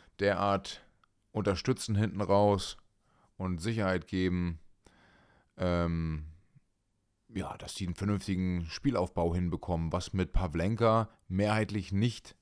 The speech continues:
der Fall ist. Ja, und, äh, tatsächlich hat sich Werner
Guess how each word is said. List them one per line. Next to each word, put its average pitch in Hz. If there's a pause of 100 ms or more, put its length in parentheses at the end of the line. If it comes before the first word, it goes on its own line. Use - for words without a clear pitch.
der 80
Fall 78
ist. - (1080)
Ja, 110
und, 101
äh, 101
tatsächlich 135
hat 127
sich 127 (380)
Werner 127